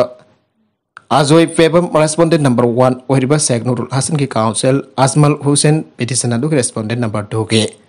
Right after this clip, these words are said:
ꯀꯥꯎꯟꯁꯤꯜ ꯖꯣꯅꯣ ꯔꯍꯃꯟ ꯑꯃꯁꯨꯡ ꯔꯦꯁꯄꯣꯟꯗꯦꯟꯠ ꯅꯝꯕꯔ ꯐꯣꯔ ꯒꯤ ꯀꯥꯎꯟꯁꯤꯜ ꯑꯦꯁ ꯕꯤꯁ꯭ꯋꯖꯤꯠꯀꯤ ꯋꯥꯐꯝꯁꯤꯡ ꯇꯥꯈꯤ꯫ ꯔꯦꯁꯄꯣꯟꯗꯦꯟꯠ ꯅꯝꯕꯔ ꯋꯥꯟ, ꯇꯨ ꯑꯃꯁꯨꯡ ꯐꯣꯔ ꯒꯤ ꯀꯥꯎꯟꯁꯤꯜꯁꯤꯡꯅ ꯀꯥꯎꯟꯇꯔ ꯑꯦꯐꯤꯗꯦꯕꯤꯠ ꯐꯥꯏꯜ ꯇꯧꯕꯒꯤ ꯃꯇꯝ ꯄꯤꯕꯤꯅꯕ ꯖꯁꯇ ꯅꯤꯈꯤ꯫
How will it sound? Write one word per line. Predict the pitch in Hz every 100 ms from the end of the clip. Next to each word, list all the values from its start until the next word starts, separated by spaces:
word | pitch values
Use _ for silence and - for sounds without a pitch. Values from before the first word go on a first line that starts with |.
| _ _ _ _ -
ꯀꯥꯎꯟꯁꯤꯜ | 139 151 139 151 151 - _ _ _ _ _ _
ꯖꯣꯅꯣ | 104 - 160 160
ꯔꯍꯃꯟ | 165 165 180 180
ꯑꯃꯁꯨꯡ | 165 151 156
ꯔꯦꯁꯄꯣꯟꯗꯦꯟꯠ | 143 131 - 135 -
ꯅꯝꯕꯔ | 131 117 120
ꯐꯣꯔ | 165 160
ꯒꯤ | 151
ꯀꯥꯎꯟꯁꯤꯜ | 147 120 120 - 131 135 - - _ _ _ _ _ _
ꯑꯦꯁ | 143 151 -
ꯕꯤꯁ꯭ꯋꯖꯤꯠꯀꯤ | 147 147 165 165 170 156 151 131
ꯋꯥꯐꯝꯁꯤꯡ | 123 127 123 110
ꯇꯥꯈꯤ꯫ | 110 110 104 107 - - _ _ - _ _ _ _ _ 110
ꯔꯦꯁꯄꯣꯟꯗꯦꯟꯠ | 135 143 196 214 214
ꯅꯝꯕꯔ | 190 185
ꯋꯥꯟ, | 147 165 175
ꯇꯨ | 170 170
ꯑꯃꯁꯨꯡ | 175 175 139
ꯐꯣꯔ | - 135
ꯒꯤ | 131
ꯀꯥꯎꯟꯁꯤꯜꯁꯤꯡꯅ | 120 127 143 180 156 123 117
ꯀꯥꯎꯟꯇꯔ | 117 117 123 127
ꯑꯦꯐꯤꯗꯦꯕꯤꯠ | 131 127 127 147
ꯐꯥꯏꯜ | - 113 110
ꯇꯧꯕꯒꯤ | 117 123 139
ꯃꯇꯝ | 117 117 101 98 _ _ _ _ _ _ _ -
ꯄꯤꯕꯤꯅꯕ | 147 151 160 175
ꯖꯁꯇ | 156 160 151
ꯅꯤꯈꯤ꯫ | 147 147 139